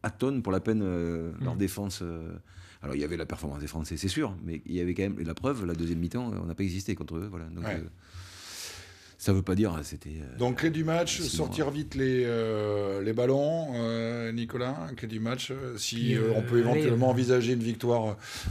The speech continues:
Speaker 3: des Français, ça passera par quoi ?
Speaker 2: Et, euh, un Damien Penaud, euh, qui met le feu, c'est ça qu'on peut rêver, non ? C'est
Speaker 1: C'est ça.
Speaker 3: Ouais.
Speaker 2: je vois que ta caisse, je suis sûr
Speaker 1: Mais
Speaker 2: que c'est ce que t'allais dire. C'est un
Speaker 1: oui,
Speaker 2: peu ce
Speaker 1: mais
Speaker 2: genre
Speaker 1: bien
Speaker 2: de
Speaker 1: sûr.
Speaker 2: par là que ça peut passer, parce que
Speaker 1: Évidemment,
Speaker 2: à
Speaker 1: par
Speaker 2: la
Speaker 1: là que ça peut
Speaker 2: française,
Speaker 1: passer.
Speaker 2: quoi.
Speaker 1: Ouais.
Speaker 3: Ouais.
Speaker 2: <laughs> Un petit peu de, un
Speaker 1: Il faudra
Speaker 2: petit peu
Speaker 1: faire,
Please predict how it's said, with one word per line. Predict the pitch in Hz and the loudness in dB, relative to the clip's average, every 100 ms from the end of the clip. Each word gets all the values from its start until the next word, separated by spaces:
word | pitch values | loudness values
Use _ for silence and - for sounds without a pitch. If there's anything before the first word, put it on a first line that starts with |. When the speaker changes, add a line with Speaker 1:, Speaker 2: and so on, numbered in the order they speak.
| - | 0
Speaker 3:
des | 107 | 0
Français, | 117 113 143 | -2 -2 0
ça | 127 | 0
passera | 117 - 107 | 0 -2 -4
par | 110 - | -6 -2
quoi ? | 113 120 - - | -2 -2 -10 -8
Speaker 2:
Et, | 135 | -2
euh, | 135 127 131 131 131 135 131 127 127 131 | 0 2 0 0 0 0 0 -2 -2 0
un | |
Damien | 131 139 143 135 | 2 4 4 4
Penaud, | 139 143 147 127 | 4 4 4 2
euh, | |
qui | 123 127 | 2 2
met | 139 | 2
le | |
feu, | 131 185 | 2 0
c'est | 147 131 | 0 -2
ça | 139 | -4
qu'on | 135 123 | 0 2
peut | 135 | 4
rêver, | 127 143 170 | 6 6 6
non ? | 151 156 | 4 0
C'est | - 127 | -2 -2
Speaker 1:
C'est | 117 | 0
ça. | 101 110 | 4 6
Speaker 3:
Ouais. | 120 - - | 6 0 -2
Speaker 2:
je | 135 | 0
vois | 139 | 2
que | 131 | 2
ta | 139 | -2
caisse, | 131 160 151 - | 2 2 2 0
je | 135 | -2
suis | 120 104 | 0 2
sûr | 107 | 4
Speaker 1:
Mais | |
Speaker 2:
que | 104 | 4
c'est | |
ce | 131 | 2
que | 139 | 2
t'allais | 143 139 | 4 4
dire. | 131 135 127 | 4 2 2
C'est | 104 | 4
un | |
Speaker 1:
oui, | 117 | 6
Speaker 2:
peu | 117 | 6
ce | 92 | 6
Speaker 1:
mais | |
Speaker 2:
genre | - | 6
Speaker 1:
bien | - | 6
Speaker 2:
de | 139 | 4
Speaker 1:
sûr. | 135 | 4
Speaker 2:
par | 147 | 4
là | 160 | 4
que | - | 2
ça | 143 | 4
peut | 143 | 6
passer, | 143 139 185 | 6 2 0
parce | 143 113 | -2 -4
que | 123 - - 120 | -8 -10 0 4
Speaker 1:
Évidemment, | 110 110 110 | 6 6 4
Speaker 2:
à | 120 | 6
Speaker 1:
par | 147 | 6
Speaker 2:
la | |
Speaker 1:
là | 110 | 6
que | |
ça | 147 | 4
peut | |
Speaker 2:
française, | 165 196 - | 4 4 2
Speaker 1:
passer. | |
Speaker 2:
quoi. | 160 147 - - - | 0 -2 -4 -6 4
Speaker 1:
Ouais. | 185 | 6
Speaker 3:
Ouais. | - 117 110 113 117 | 6 4 4 2 0
Speaker 2:
<laughs> | - | -8
Un | 135 | -6
petit | 147 | -4
peu | 131 151 | 0 2
de, | 131 139 135 135 135 131 | 2 4 2 2 0 0
un | |
Speaker 1:
Il | 131 | 0
faudra | - 92 | 0 2
Speaker 2:
petit | 147 | 4
peu | |
Speaker 1:
faire, | 139 | 6